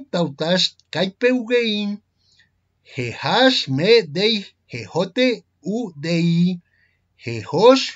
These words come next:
u dei, je josakos halos upotu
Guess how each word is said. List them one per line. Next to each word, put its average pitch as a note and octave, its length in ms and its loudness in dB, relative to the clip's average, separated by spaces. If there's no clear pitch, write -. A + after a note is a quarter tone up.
u G3+ 180 -4
dei, F3+ 640 -4
je D#3+ 300 -2
josakos C#3+ 680 -4
halos F#3+ 460 0
upotu C3+ 560 -8